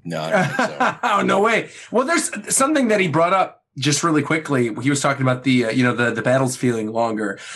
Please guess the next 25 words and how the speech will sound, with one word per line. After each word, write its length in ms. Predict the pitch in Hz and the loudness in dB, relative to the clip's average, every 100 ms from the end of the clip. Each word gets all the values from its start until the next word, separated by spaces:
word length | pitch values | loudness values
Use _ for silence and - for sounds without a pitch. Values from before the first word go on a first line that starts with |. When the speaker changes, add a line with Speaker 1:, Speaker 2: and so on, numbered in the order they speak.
| - - | -16 -2
Speaker 2:
I 140 | 151 | -2
thoroughly 500 | 165 - 214 226 208 | -2 0 2 2 2
appreciate 560 | 185 131 170 - 156 131 | 0 0 0 2 0 0
the 60 | 127 | 0
fact 260 | 151 131 | -2 0
that 120 | 131 | 0
it's 120 | 123 - | -2 0
got 220 | 135 131 | 0 0
that 180 | 131 127 | -2 0
fast 240 | 127 127 | 0 0
forward 340 | 151 143 156 | 0 2 2
feature 320 | 151 175 - 185 | 0 0 2 2
on 160 | 202 | 2
it. 220 | 220 220 - | 0 -4 -4
I 100 | 143 | -2
think 160 | 202 208 | -2 0
the 80 | |
original 300 | 165 156 151 | 2 2 0
Bravely 340 | 139 127 123 113 | 0 0 0 0
had 200 | 117 120 | 0 2
that 160 | 127 123 | 0 0
as 140 | 110 | -2
well. 400 | 113 117 139 - - - _ 123 | 0 2 0 -6 -16 -20 _ -6
But, 140 | 180 | -2
like, 260 | 175 143 | 0 -2